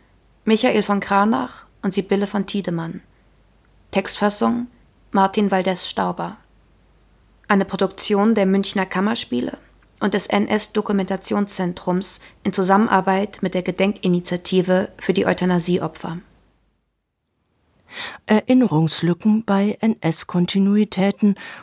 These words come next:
Speaker 2: und der Versuch einer unbeschwerten Neuerzählung von Verstrickungen.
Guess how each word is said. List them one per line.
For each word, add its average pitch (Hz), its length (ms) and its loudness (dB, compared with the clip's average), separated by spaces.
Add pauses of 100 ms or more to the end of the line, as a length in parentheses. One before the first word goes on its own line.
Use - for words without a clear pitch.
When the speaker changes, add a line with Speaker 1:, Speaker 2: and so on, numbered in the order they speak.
(120)
Speaker 2:
und 190 220 2
der 202 80 0
Versuch 185 560 0
einer 220 380 0
unbeschwerten 170 840 2
Neuerzählung 165 800 0
von 226 240 -4
Verstrickungen. 156 840 -2